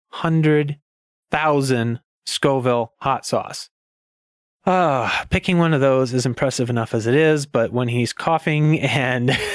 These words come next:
<laughs> dealing with, you know, the effects of the hot sauce, that's actually really impressive. So, uh, I mean, I wouldn't even take the hot sauce to begin with,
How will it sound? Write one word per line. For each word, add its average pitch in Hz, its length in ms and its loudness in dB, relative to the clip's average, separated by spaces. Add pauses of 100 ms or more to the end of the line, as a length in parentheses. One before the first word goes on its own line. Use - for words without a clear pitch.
(200)
<laughs> - 340 -14
dealing 151 380 0
with, 135 240 0 (1500)
you 135 180 0
know, 113 220 -2
the 131 80 2
effects 143 360 -2
of 123 60 -4
the 117 80 0
hot 139 220 -2
sauce, 117 200 -2
that's 208 220 0
actually 196 380 2
really 160 260 4
impressive. 127 640 0
So, 113 380 2
uh, 110 340 0 (320)
I 117 80 -2
mean, 110 120 -2
I 123 100 0
wouldn't 120 260 -2
even 107 300 -2 (100)
take - 180 -6
the - 80 -12
hot - 240 -4
sauce 104 200 -6
to - 100 -20
begin 98 400 -6
with, - 100 -20